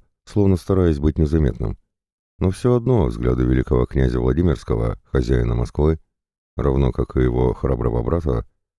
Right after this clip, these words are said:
как и великой княгини, порой останавливаются на нем, волнуя и так едва ли не трясущегося царевича. Впрочем, в этих взглядах –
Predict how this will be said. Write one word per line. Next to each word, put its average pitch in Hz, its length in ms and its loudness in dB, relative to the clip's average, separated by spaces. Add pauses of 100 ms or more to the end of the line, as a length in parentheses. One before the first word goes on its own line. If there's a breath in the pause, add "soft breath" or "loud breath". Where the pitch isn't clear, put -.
(120)
как 92 200 -2
и 85 40 4
великой 76 400 2
княгини, 67 680 2 (260)
порой 104 300 0
останавливаются 80 720 0
на 73 100 2
нем, 87 280 0 (420)
волнуя 76 560 2
и 60 60 0
так 67 180 -2
едва 69 300 2
ли 65 240 2
не 71 100 2
трясущегося 62 680 -2
царевича. - 580 -4 (880)
Впрочем, 87 400 -2
в 82 40 4
этих 80 180 0
взглядах – 71 560 0